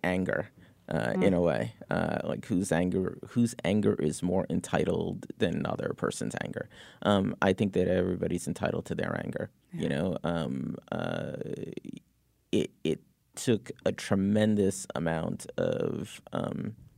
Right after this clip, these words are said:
Speaker 1: of practicing, uh, patience and stillness, uh, to take a look at what was happening in Charlottesville and say that, uh, that, uh, those people that I fundamentally, uh, disagree with are entitled to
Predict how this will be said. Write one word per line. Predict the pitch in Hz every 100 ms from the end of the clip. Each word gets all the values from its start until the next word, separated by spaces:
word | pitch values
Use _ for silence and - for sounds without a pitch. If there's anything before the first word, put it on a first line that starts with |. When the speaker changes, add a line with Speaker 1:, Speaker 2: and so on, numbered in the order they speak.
| - _ _ _
Speaker 1:
of | - 90
practicing, | - - - - - 76 - - -
uh, | - 80 -
patience | - 107 - 78 87 -
and | -
stillness, | - 95 76 117 185 - - - _ - - _
uh, | 90 85 69 67 -
to | - 85
take | 71 95 87
a |
look | 85 -
at | 76
what | 50 67
was | 71 69 71 - -
happening | - 110 - 80
in | 78
Charlottesville | - - 101 95 113 - 131 143 156 - - _ _ -
and | 87 90
say | - 82 85
that, | 92 85 - -
uh, | - 82 50 - - - - -
that, | 78 60 - - _
uh, | -
those | 73 92 98
people | - 90 - 90
that | 87 71
I | 65
fundamentally, | - 92 80 80 - 98 87 82 82 - -
uh, | 85 80 - - - - -
disagree | 95 - 80 82 90
with | 110 160 - - - _
are | - 73 -
entitled | 73 62 - 71 71 69 60 -
to | - 67 58